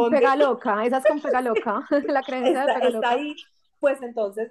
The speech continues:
Speaker 1: hay, hay momentos en donde, en donde a mí, entonces me toca acudir a un, a un nivel mayor, y ese nivel mayor es, es, es el tema energético. Entonces,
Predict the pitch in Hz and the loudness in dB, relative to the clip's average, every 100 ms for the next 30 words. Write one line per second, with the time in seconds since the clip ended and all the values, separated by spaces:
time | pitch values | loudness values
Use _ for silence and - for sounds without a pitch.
0 | - 220 185 196 180 196 220 254 262 277 | -6 -4 -4 -4 -6 -4 -4 -4 -6 -6
1 | 285 285 247 247 - 214 226 - 202 214 | -4 -4 -2 -2 -2 -4 -4 0 0 0
2 | 190 202 202 247 269 269 202 196 - 254 | 0 0 2 0 0 -2 -2 -2 -2 -4
3 | 196 202 226 262 254 - 214 208 202 202 | 0 0 0 -4 -10 -2 0 0 -4 -6
4 | 214 240 254 277 311 294 262 - _ _ | -4 -2 -4 -6 -2 0 -2 -6 _ _
5 | 220 220 262 - 202 226 214 180 180 202 | 0 4 2 0 -6 -4 -4 -2 -4 -2
6 | 220 208 - 214 202 202 - 226 202 - | -2 -2 -4 -4 -2 -4 -6 -4 -4 -2
7 | 208 196 202 220 208 202 208 214 208 185 | -2 -2 0 0 2 -2 -4 -6 -6 -6
8 | 190 359 - _ - - _ 202 208 185 | -2 -2 -2 _ -20 -20 _ -2 0 0
9 | 196 202 | 0 -2